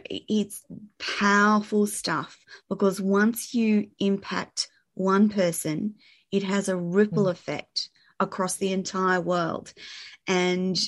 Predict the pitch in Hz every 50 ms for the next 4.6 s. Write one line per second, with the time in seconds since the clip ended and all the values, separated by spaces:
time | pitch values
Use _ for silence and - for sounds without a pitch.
0 | - _ - 170 190 185 180 180 196 196 190 196 196 202 202 202 202 - - -
1 | - - - - _ - 196 196 185 180 - - - 196 185 180 170 165 - 190
2 | 226 254 262 220 156 - - - 208 - - - - - - - _ - - 190
3 | 196 190 190 185 185 175 180 170 196 196 196 - - 196 196 196 196 - 208 202
4 | 196 208 - - 220 214 247 262 311 330 320